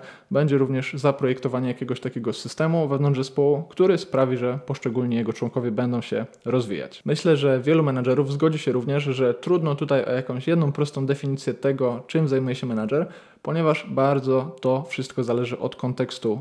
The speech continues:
wokół niego. To znaczy zespół może być albo bardziej lub mniej rozwinięty, wiedza w zespole może być lepiej albo gorzej przekazywana,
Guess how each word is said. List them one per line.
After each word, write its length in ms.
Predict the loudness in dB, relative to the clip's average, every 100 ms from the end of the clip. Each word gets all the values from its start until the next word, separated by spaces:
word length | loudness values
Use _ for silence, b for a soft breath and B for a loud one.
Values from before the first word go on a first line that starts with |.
| -4
wokół 320 | -4 -2 -2
niego. 280 | -2 -4 -8
To 160 | -8 -4
znaczy 300 | -4 -2 -4
zespół 300 | -4 -4 -4
może 180 | -4
być 200 | -4 -4
albo 260 | -2 -2 0
bardziej 340 | 2 2 2
lub 200 | 0 -2
mniej 280 | -2 0 2
rozwinięty, 600 | 2 0 -2 -2 -2 -4 -4 B B B B
wiedza 300 | 2 4 4
w 40 | 0
zespole 320 | -4 -2 -2
może 200 | -2 -4
być 280 | -6 -6 -2
lepiej 320 | 0 2 0
albo 240 | 0 -2
gorzej 320 | 2 2 4
przekazywana, 800 | 0 -2 -2 -4 -4 -4 -2 -4